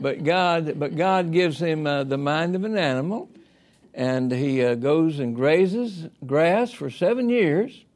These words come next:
among animals, and his hair will grow long, said, uh, will grow like the, uh, the feathers of an eagle, meaning, I'm sure, very filthy and dirty and matted. And his, uh, his fingernails and toenails will grow,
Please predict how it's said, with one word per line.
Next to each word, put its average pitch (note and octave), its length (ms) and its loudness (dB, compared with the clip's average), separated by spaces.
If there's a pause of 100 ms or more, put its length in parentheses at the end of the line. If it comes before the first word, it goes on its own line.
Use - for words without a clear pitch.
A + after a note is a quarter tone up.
(260)
among D3 340 0
animals, D#3+ 600 -2 (760)
and B2+ 300 -2
his B2+ 220 -2
hair D#3+ 360 2
will D#3+ 120 0
grow D#3 260 0
long, D#3+ 420 0
said, C#3 300 -6
uh, B2 300 -2
will A2+ 120 -8
grow C#3 220 0
like D3 300 0
the, B2+ 260 -2
uh, A#2+ 140 -4
the A2 160 -8
feathers D#3 420 -2
of C#3 120 -4
an C3 140 -4
eagle, G3+ 480 0 (720)
meaning, C3 300 -2
I'm C#3+ 160 0
sure, D#3 240 -4
very C#3+ 300 -2
filthy D3+ 520 -2
and C#3 180 -4
dirty D3 360 2
and E3+ 180 -6
matted. E3+ 480 0 (960)
And A#2+ 140 -8
his, A#2+ 260 -6
uh, A#2 180 0 (120)
his B2+ 200 -8
fingernails D3+ 760 -2
and B2+ 140 -6
toenails D#3 560 -2
will C#3 160 -2
grow, F3 580 2